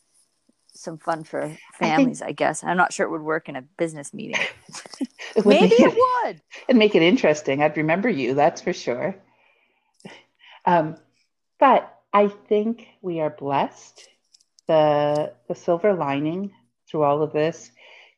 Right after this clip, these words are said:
Speaker 2: is the fact that we have technology to support us. Could you imagine what it was like a hundred years ago when there was no cell phones, no Wi-Fi,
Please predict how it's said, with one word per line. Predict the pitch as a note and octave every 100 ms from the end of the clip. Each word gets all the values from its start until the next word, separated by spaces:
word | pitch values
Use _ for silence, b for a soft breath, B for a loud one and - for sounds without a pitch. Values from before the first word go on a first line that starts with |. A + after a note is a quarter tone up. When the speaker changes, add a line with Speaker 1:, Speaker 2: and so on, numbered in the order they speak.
| -
Speaker 2:
is | D#3+ D3+ D3
the | E3
fact | - E3+ F3
that | -
we | D#3+
have | C#3+ E3 D#3+ -
technology | - D3+ D3+ C#3 D3 D#3+ G3+ G3+ -
to | D3+
support | - C#3+ - C3 C3
us. | C3+ B2+ - - B B B _
Could | F#3+
you | F3
imagine | F3 F#3 G3 G#3
what | F#3
it | E3+
was | D3+
like | D3+
a | D3+
hundred | - D3 D3
years | D3+ C#3+ C#3+
ago | E3 F3+ F#3+ F#3+ b b _
when | - C3+
there | C3+
was | C3+
no | C#3+ D#3
cell | F#3+ - C3+
phones, | C3+ C3+ C3 C3+ C3+ - - _
no | C#3 C#3+ F3+
Wi-Fi, | F#3 C#3 C#3 C#3 C#3 C3+ C3+ C#3 C3+